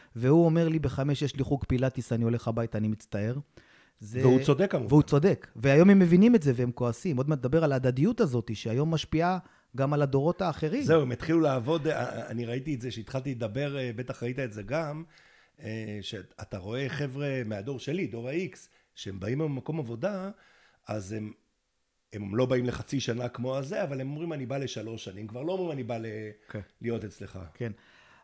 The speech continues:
Speaker 1: אז, אז בהקשר הזה, מנהלים היום מבינים שהשונות היא קודם כל במאפיינים. וכבר נאמר הרבה מאוד על התדירות של התחלופה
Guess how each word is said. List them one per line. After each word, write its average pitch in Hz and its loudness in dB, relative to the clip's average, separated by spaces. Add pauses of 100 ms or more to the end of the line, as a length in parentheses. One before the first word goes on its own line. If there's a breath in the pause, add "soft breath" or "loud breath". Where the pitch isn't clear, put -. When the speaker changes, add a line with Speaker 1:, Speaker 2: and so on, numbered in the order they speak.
Speaker 1:
אז, 110 -10
אז 113 -6
בהקשר 117 -4
הזה, 143 -4 (140)
מנהלים 123 -4 (540)
היום 135 -8 (200)
מבינים 113 -2
שהשונות 117 -2
היא - 0
קודם 123 0
כל 117 -8
במאפיינים. 95 -8 (640 loud breath)
וכבר 143 2
נאמר 135 4 (100)
הרבה 123 0
מאוד 127 0
על 120 0
התדירות 117 -4
של 117 -6
התחלופה 143 -4